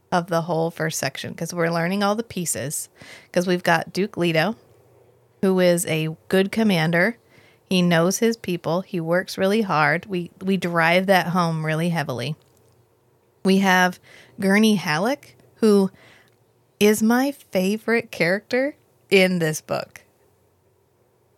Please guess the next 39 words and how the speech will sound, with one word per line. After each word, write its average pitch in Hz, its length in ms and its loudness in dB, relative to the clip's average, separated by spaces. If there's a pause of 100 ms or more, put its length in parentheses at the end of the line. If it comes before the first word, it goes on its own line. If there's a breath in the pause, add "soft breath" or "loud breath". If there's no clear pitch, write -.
(300)
I, 240 440 2
I 240 360 2
think 370 220 -2
I 349 140 2
read 190 320 2
part - 320 2
of 170 100 -6
the 165 80 -6
first 147 320 -6
book 151 180 -6
at 113 140 -4
some 123 220 -8
point, - 300 -12
but 165 180 -2
it's 190 180 -2
been 220 160 0
a 190 100 2
long 165 240 0
time, 156 240 -4
and 170 140 -4
I 170 160 -2
certainly 185 320 -2
didn't 170 220 -4
read 170 180 -4
the - 80 -4
whole 165 160 -4
thing. 131 320 -8
And 185 140 -2
I 196 60 0
had 202 180 -2
totally 202 320 -2
forgotten 180 480 -2
that 208 180 -2
Gurney 180 320 0
speaks - 440 -6
in, 180 260 0
like, 156 260 -4
made-up 160 400 -2
quotations. - 920 -8